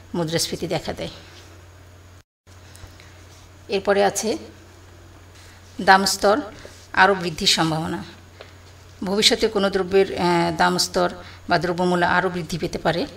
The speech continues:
এরূপ গুঞ্জন বা গুজব যদি থাকে বাজারে, তাহলে বর্তমানে তার চাহিদা বৃদ্ধি পায়।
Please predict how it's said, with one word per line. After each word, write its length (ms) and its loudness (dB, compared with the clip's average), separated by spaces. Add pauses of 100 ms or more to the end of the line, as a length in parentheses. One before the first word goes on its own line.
এরূপ 220 -2
গুঞ্জন 480 0 (440)
বা 120 6
গুজব 340 0 (340)
যদি 200 -4
থাকে 340 -2
বাজারে, 380 -2 (240)
তাহলে 340 -2 (420)
বর্তমানে 400 0
তার 200 -2
চাহিদা 280 0
বৃদ্ধি 360 -4
পায়। 140 -4